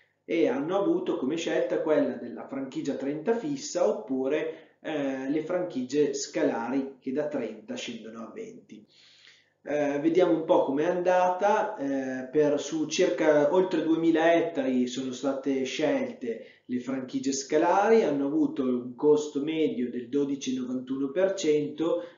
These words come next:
e hanno risarcito mediamente, eh, hanno avuto un S P del quarantasette per cento. Ehm,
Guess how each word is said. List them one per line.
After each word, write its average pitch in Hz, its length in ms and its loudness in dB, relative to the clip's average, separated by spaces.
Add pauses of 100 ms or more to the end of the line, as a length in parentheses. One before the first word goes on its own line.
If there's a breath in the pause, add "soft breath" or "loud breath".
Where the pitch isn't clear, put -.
e 143 120 -2
hanno 135 340 0
risarcito 139 760 -2
mediamente, 139 1000 0 (360 loud breath)
eh, 127 100 -10
hanno 117 1400 -10
avuto 131 260 4
un 139 140 6
S - 220 4
P 139 140 6
del 127 160 2
quarantasette 120 640 -2
per 113 220 -8
cento. - 500 -12 (600 loud breath)
Ehm, 123 680 -2